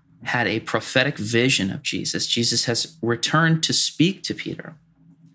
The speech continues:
and has said, "You will die soon." So, of course, he doesn't lead with this. <laughs> This isn't the first thing he says in the letter,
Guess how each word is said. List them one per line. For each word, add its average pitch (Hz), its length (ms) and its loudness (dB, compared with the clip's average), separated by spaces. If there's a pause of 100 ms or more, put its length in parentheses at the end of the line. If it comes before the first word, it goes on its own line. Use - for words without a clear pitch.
(540)
and 127 100 2
has 117 140 6
said, 113 320 2
"You 104 160 2
will 131 140 2
die 92 500 -4
soon." - 680 -2 (2500)
So, - 200 4
of 139 80 -2
course, 185 240 2
he - 80 2
doesn't 208 280 0 (160)
lead 135 500 2
with - 320 -4
this. - 560 -4 (220)
<laughs> - 340 -2
This 170 300 2
isn't 190 200 2
the 160 80 2
first 156 340 0
thing 117 160 0
he - 160 -2
says 180 320 0
in 139 80 2
the 107 80 0
letter, 104 360 -4